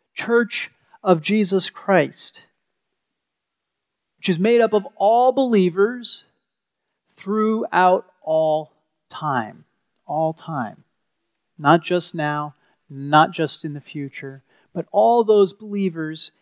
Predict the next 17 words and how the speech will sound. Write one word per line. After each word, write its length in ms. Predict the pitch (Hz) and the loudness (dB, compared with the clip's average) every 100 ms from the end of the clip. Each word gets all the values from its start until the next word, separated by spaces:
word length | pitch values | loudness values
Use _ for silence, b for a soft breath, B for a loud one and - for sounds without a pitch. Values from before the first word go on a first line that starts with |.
| _ | _
into 300 | 202 214 190 | 2 2 2
the 80 | 202 | 0
past, 360 | 180 185 180 | 2 0 0
even 300 | 233 254 285 | 0 0 0
back 340 | 220 240 262 254 | 2 2 2 -2
into 280 | 254 233 202 | -4 -4 -2
the 120 | 226 | 2
Old 240 | 226 226 | 4 2
Testament, 540 | - 226 - - 151 147 | 2 2 2 -4 -8 -10
the 80 | |
people 300 | - 202 202 | -8 -6 -4
who 80 | 180 | -4
were 100 | 180 | -2
set 260 | 160 - 208 | -2 -2 -2
apart 460 | 196 - 190 175 | -4 0 2 2
by 220 | - 165 175 | 0 0 0
God 560 | 160 170 143 127 147 | 0 0 2 0 -2